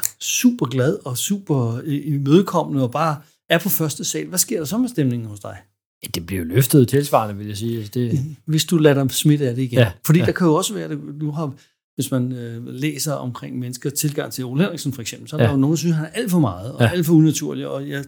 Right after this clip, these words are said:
Speaker 1: skal komme efter dig. Og derfor kan man jo også gå i kælderen, når man ser det der, for man, man går sådan set kontra på det.
Speaker 2: Ja.
Speaker 1: Ikke? Så det, det er noget med, hvor er du? Hvad vil du gerne være? Hvem vil du gerne omgive dig med?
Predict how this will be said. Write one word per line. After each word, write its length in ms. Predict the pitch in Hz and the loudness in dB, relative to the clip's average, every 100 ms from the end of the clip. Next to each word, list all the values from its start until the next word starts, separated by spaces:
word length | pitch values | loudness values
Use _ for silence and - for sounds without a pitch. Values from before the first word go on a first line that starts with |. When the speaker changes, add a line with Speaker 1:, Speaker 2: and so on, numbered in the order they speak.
| - | -12
Speaker 1:
skal 220 | - - 123 | -14 -12 -4
komme 220 | 135 110 | 0 0
efter 160 | - | -4
dig. 80 | 117 - _ _ _ _ - | -12 -16 _ _ _ _ -4
Og 120 | 151 | 2
derfor 240 | 180 185 | 2 0
kan 180 | 196 165 | 0 2
man 140 | 151 139 | 4 4
jo 120 | 135 | 2
også 120 | 147 | 2
gå 100 | 165 | 2
i 40 | 135 | 2
kælderen, 420 | - 180 233 240 | 4 4 4 4
når 80 | 175 | 4
man 140 | 139 131 | 4 4
ser 240 | 180 127 | 2 -4
det 180 | 123 131 | -4 -4
der, 120 | 139 | -4
for 100 | 120 | -2
man, 320 | 139 127 131 - _ _ - | 0 -2 -4 -12 _ _ 0
man 140 | 139 | 2
går 100 | 147 | 2
sådan 160 | 120 170 | 2 2
set 140 | 156 | 2
kontra 320 | 147 190 202 | 0 -2 -2
på 160 | 156 101 | -8 -10
det. 80 | 90 _ _ | -18 _ _
Speaker 2:
Ja. 120 | - 107 | 0 0
Speaker 1:
Ikke? 220 | - 87 190 | -2 -6 -6
Så 140 | 175 | -4
det, 200 | 160 170 - _ _ - | 0 0 -2 _ _ 2
det 60 | |
er 40 | 156 | 2
noget 160 | 185 | 4
med, 180 | 196 180 180 _ - | 0 -6 -10 _ -6
hvor 200 | 151 214 | -6 -4
er 80 | 196 | -8
du? 120 | 202 _ _ | -10 _ _
Hvad 120 | 131 | -4
vil 80 | 143 | -2
du 80 | 147 | -4
gerne 240 | 151 165 | -6 -8
være? 180 | 156 156 175 _ | -10 -14 -18 _
Hvem 120 | 139 | -10
vil 60 | 120 | -10
du 60 | 117 | -12
gerne 100 | 101 | -12
omgive 360 | 98 - 123 107 | -12 -16 -16 -12
dig 80 | |
med? 100 | 117 | -12